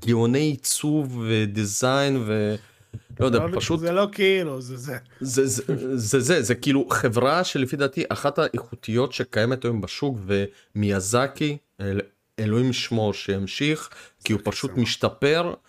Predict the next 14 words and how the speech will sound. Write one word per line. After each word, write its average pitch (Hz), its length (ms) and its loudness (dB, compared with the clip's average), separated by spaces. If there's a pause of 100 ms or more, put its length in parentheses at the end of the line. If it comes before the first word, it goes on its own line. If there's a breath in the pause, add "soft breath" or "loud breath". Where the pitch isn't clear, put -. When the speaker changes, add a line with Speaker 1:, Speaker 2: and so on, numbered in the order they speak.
(380 soft breath)
Speaker 1:
ממשחק 107 760 0
למשחק. 113 460 -2 (100)
אני 170 440 2 (180)
רוצה 120 260 -2
להגיד 135 300 0
ככה, 110 320 -2 (560 loud breath)
המשחק 135 640 0
הזה, 190 400 2 (160)
כאילו 113 200 2
דבר 117 160 2
ראשון 156 260 2
על 123 140 4
הדברים, 107 600 2 (460)
כאילו, 113 260 0